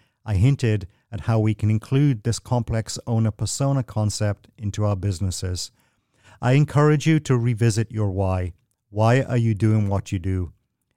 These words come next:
Hidden in that why are your non-negotiable standards that your unique brand is built on. These are the reference points to the type of owner personas that are a best fit for your brand. Then,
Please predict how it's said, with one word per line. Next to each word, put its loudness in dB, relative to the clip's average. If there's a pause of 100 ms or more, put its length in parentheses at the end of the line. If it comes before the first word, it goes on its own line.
Hidden 2
in 4
that 0
why 2
are 0
your 2
non-negotiable 2
standards -2 (260)
that -10
your 0 (100)
unique 0
brand 0 (120)
is -2
built -4
on. -4 (580)
These 0
are -2
the 2
reference 0
points -4
to -6
the -10
type -6
of -2
owner 2
personas -2 (320)
that -4
are 0
a -2
best -2
fit -4
for -14
your 0
brand. -4 (1300)
Then, 2